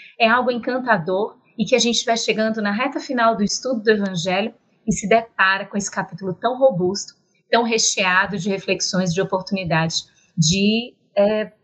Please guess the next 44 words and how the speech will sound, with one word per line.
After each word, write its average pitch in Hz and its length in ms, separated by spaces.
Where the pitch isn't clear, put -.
trazermos, 202 720
né, 208 140
comportamentos 190 800
diferentes 190 720
à 233 160
luz 208 520
dessa 196 260
proposta 190 600
que 220 140
tá 170 420
nas 202 220
preces 185 580
e 196 60
que 214 160
vem 185 200
o 196 60
codificador 175 760
nos 185 140
apresentar. 185 720
Nós 226 180
estamos 277 240
chegando 233 300
ao 220 60
finalzinho 254 760
já 170 360
desse 190 240
estudo 165 260
do 160 80
Evangelho, 156 640
nós 175 200
que - 80
aqui 185 200
começamos 185 600
em 175 100
sete 214 440
de 175 120
outubro 214 560
de 165 140
dois 180 180
mil 226 200
e - 20
vinte 220 320
e 151 60
um, 139 280